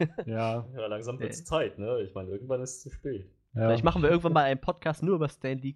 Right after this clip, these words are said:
Speaker 3: Cameo-Auftritte.
Speaker 2: <laughs> Ja, das ist dann, wenn er es hinter sich, wenn er das Zeitliche segnet.
Speaker 3: Ja,
Speaker 2: Dann
Speaker 3: ge-,
Speaker 2: ist,
Speaker 3: stimmt,
Speaker 2: äh,
Speaker 3: dann machen
Speaker 2: um
Speaker 3: wir ein
Speaker 2: ihn zu,
Speaker 3: Special
Speaker 2: um ihn
Speaker 3: dazu.
Speaker 2: zu ehren, machen wir
Speaker 1: Der
Speaker 2: ein Stan Lee
Speaker 1: Tribute, ja.
Speaker 2: Special, ja.
Speaker 3: Ja.
Speaker 1: Ja. Ja, aber ich gl-, also ich glaube,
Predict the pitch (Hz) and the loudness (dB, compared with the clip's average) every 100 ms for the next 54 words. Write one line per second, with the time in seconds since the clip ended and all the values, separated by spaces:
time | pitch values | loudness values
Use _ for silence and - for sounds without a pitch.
0 | _ - 107 - - 160 104 120 143 - | _ -6 2 4 6 4 4 -10 -14 -14
1 | - - - 113 117 123 151 190 156 156 | -14 -14 -8 0 2 2 0 2 4 4
2 | 151 147 - 151 151 104 98 110 110 - | 4 0 -4 -6 -4 -4 -4 -2 -2 2
3 | 127 123 - 95 95 135 226 247 - 104 | 0 0 -4 -8 0 6 6 6 4 2
4 | 165 127 117 151 165 165 175 170 151 143 | 2 6 6 4 4 4 4 2 2 2
5 | 170 170 160 143 123 135 131 120 120 107 | 2 2 2 0 2 2 2 0 2 2
6 | - 120 107 107 107 104 101 98 98 101 | 4 4 4 4 4 2 0 -4 -6 -10
7 | - - 113 110 95 - _ - 101 104 | -14 -8 -6 -6 -12 -20 _ 0 2 2
8 | 101 - - - - _ 135 196 185 175 | 0 -8 -20 -20 -20 _ 12 12 10 0
9 | 175 143 151 - 147 175 196 196 | -6 -4 -4 0 2 2 0 -2